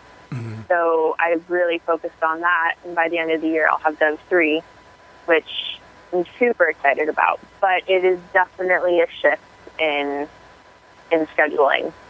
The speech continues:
Speaker 1: Sure.
Speaker 2: It's been an interesting, I still feel that I'm back in February. <laughs>
Speaker 1: Oh, wow.
Speaker 2: Kind of. There's just been so much going on. Time passes so quickly.
Speaker 1: Yeah.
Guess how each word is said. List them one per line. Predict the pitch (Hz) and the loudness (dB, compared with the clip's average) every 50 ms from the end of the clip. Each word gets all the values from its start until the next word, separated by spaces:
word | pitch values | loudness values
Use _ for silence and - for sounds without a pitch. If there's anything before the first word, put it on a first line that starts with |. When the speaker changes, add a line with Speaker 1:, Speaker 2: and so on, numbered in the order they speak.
| - - - - | -20 -20 -20 -16
Speaker 1:
Sure. | - - - - 143 135 135 143 131 123 110 - | -12 -10 -8 -8 -6 -4 -4 -4 -4 -2 0 0
Speaker 2:
It's | 175 165 - - | 0 0 -2 -4
been | - 180 180 180 | -4 -2 -2 0
an | 180 175 175 | 0 0 0
interesting, | 170 170 - - 185 - - - - - 190 180 180 - - - - - | -2 -2 -4 -10 -14 -14 -14 -10 -4 -2 -2 -2 -2 -6 -16 -18 -8 -4
I | 190 196 196 - - | -4 -4 -4 -4 -4
still | - 233 226 220 - - - | -2 0 0 0 -2 -4 -4
feel | 220 214 208 196 196 185 185 180 175 - | -2 0 2 2 2 2 2 0 0 -2
that | 185 180 175 170 165 | 0 0 0 0 -2
I'm | 165 165 165 165 170 180 - _ - - | -4 -6 -10 -12 -14 -16 -18 _ -10 -2
back | - 180 165 - - | 0 0 0 0 -2
in | 170 160 - | -6 -6 -4
February. | - 170 151 156 156 160 151 - - - - 175 180 214 269 - - - | -2 -4 -2 -2 0 -2 -2 0 0 0 0 -2 -2 -4 -8 -10 -6 -2
<laughs> | 285 302 - | -2 0 2
Speaker 1:
Oh, | - 143 123 | 2 2 2
wow. | 110 117 113 110 113 113 104 - - - - - - - - - - - - _ - - | 4 4 2 4 2 2 0 -2 -6 -10 -12 -14 -14 -16 -18 -20 -20 -20 -20 _ -10 -4
Speaker 2:
Kind | - 226 180 175 175 196 - 196 - 190 | 0 0 0 0 0 -2 -2 0 0 0
of. | 190 190 202 - | 0 -2 -4 -2
There's | - 202 196 220 - - | 0 0 0 0 -2 -6
just | 208 - - | -10 -6 -2
been | - 220 214 226 - - | -2 -2 -2 -2 -2 0
so | 208 202 196 | 0 2 2
much | 202 190 196 - - | 0 -2 -4 -4 -2
going | - 190 190 185 180 180 - | 0 2 2 2 2 0 0
on. | 175 170 165 170 170 175 185 _ _ _ _ _ _ _ _ _ - | 0 0 0 0 0 -2 -2 _ _ _ _ _ _ _ _ _ 2
Time | 196 180 175 175 170 | 2 2 2 0 0
passes | - 165 156 156 - - 165 165 165 _ - | 2 2 2 2 0 -2 -2 -2 -4 _ -2
so | - 190 180 | 0 0 0
quickly. | - - 170 160 - 165 165 165 175 180 _ _ - - - - | 0 0 -2 0 0 0 0 0 -2 -4 _ _ -20 -20 -14 -10
Speaker 1:
Yeah. | 123 117 113 110 107 107 104 | -8 -8 -8 -8 -8 -10 -12